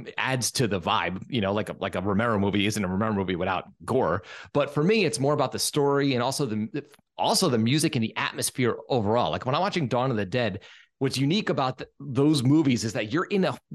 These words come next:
it ha-, it sets a vibe that's unique to that movie or that director or that whatever, y-, you know, Halloween, Dawn of the Dead, any of the classics, you're in that world.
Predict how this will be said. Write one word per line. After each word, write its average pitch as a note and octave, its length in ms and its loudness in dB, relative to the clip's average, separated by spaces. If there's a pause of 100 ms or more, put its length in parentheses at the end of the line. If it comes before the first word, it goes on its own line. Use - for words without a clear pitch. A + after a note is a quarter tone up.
it D#3 100 -2
ha-, F#3 240 -4
it D3 160 -2
sets - 300 0
a D#3 60 2
vibe B2 380 -2
that's A#2 220 -6
unique C3 460 2
to D#3 160 2
that B2 240 2
movie G#2 320 0
or F#2 80 -4
that B2 180 -2
director D#2+ 560 -2
or G2+ 160 0
that A#2+ 240 -2 (360)
whatever, D3+ 360 0
y-, B2+ 60 0
you D#3+ 220 -4
know, B2+ 120 0 (140)
Halloween, D#3+ 500 2
Dawn D3 200 0
of D3 60 -4
the C3 60 0
Dead, B2 260 -2
any D3 140 0
of E3+ 60 -2
the C#3+ 60 -2
classics, - 520 -6 (220)
you're C#3+ 140 -2
in F3+ 200 -2
that C#3+ 180 -2
world. A2+ 540 -4